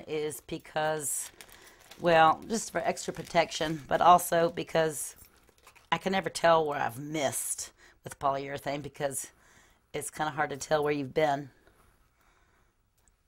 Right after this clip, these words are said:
So I'm just gonna go give it a quick coat all the way around.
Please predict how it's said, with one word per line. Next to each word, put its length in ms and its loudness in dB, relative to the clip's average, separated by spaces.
So 180 -8
I'm 80 -4
just 160 -8
gonna 140 -4
go 140 -2
give 200 -4
it 120 -8
a 20 -12
quick 400 -10
coat 320 -4
all 80 -2
the 80 -6
way 140 -2
around. 500 -2